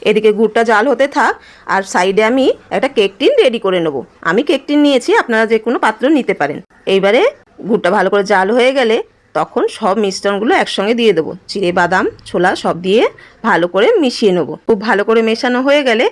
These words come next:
গুঁড়োটা আমি কেক টিনে ঢেলে দেবো। কেক টিনে ঢালা পরে ভালো করে সেট করে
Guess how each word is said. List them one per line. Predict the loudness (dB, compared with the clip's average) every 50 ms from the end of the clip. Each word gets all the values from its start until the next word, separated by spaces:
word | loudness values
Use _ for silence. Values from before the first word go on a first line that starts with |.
| -4 _ -2
গুঁড়োটা | 0 2 2 2 2 2 0 2
আমি | 2 0 0 -2 -4 _ _ _ _ _ _
কেক | -2 -2 -2 -2
টিনে | -2 -2 0 2 2
ঢেলে | 2 2 2 2 0
দেবো। | -2 -4 -6 -14 _ _ _ _ _ -6
কেক | -2 -2 -2 -2 -4
টিনে | -6 -4 -4 -4 -2
ঢালা | 0 0 0 0 0 0
পরে | 0 0 0 -2
ভালো | -2 0 -2 0
করে | 0 -2 -2 -4 -2 -2
সেট | -2 -4 -4 -4 -2 0
করে | 0 2 2